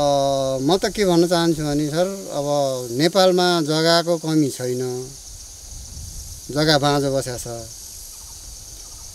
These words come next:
सरकारको नीति पनि राम्रो हुनु पर्यो, कृषिलाई प्राथमिकता दिन पर्यो, देशमा भएको जनशक्तिलाई यहीँ लगाउनु पर्यो।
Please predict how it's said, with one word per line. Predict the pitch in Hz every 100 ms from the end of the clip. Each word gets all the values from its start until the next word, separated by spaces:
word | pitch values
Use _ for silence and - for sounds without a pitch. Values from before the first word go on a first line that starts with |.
| -
सरकारको | 156 170 190 190 196
नीति | 190 196 190
पनि | 196 156
राम्रो | 143 147 160
हुनु | 147 135
पर्यो, | 131 135 131 131 123 127 - - - - - - - - -
कृषिलाई | 165 151 175 165
प्राथमिकता | - 160 147 160 156
दिन | 139 143 143
पर्यो, | 135 135 135 131 127 131 - - - - - - - -
देशमा | 165 190 208
भएको | 185 170 180 190
जनशक्तिलाई | 190 202 196 196 202 180 135
यहीँ | 113 123 135 170 202
लगाउनु | 185 170 165 156 151
पर्यो। | 147 143 147 135